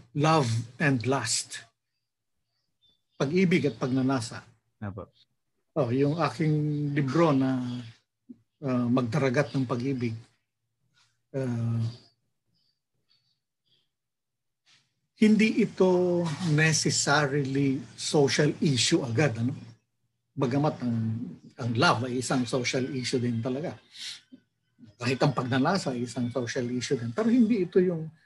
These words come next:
Speaker 1: social issue ng, ng, ng gutom or what. Uh, so pag tinanong mo, tinuro din ba ito ng U P? Siguro, ano,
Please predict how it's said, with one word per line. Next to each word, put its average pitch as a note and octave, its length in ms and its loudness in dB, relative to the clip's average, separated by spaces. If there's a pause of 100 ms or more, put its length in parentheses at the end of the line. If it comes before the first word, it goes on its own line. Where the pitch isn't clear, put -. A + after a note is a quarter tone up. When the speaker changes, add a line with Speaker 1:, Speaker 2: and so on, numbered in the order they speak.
(180)
Speaker 1:
social D#3 320 2
issue D3+ 400 2
ng, C3 320 0 (400)
ng, C3 220 -2 (1300)
ng A2+ 100 -6 (840)
gutom D3 640 4
or A#2+ 160 -2
what. B2+ 240 0 (1600)
Uh, F3 480 -2 (320)
so F3 240 0
pag F3+ 240 0
tinanong G#3+ 400 6
mo, E3 160 2
tinuro F3 480 6
din F3 240 4
ba E3+ 160 4
ito D#3 160 0
ng E3 160 -2
U F#3 160 2
P? D3+ 320 -2 (240)
Siguro, A3+ 640 2
ano, G#3 240 0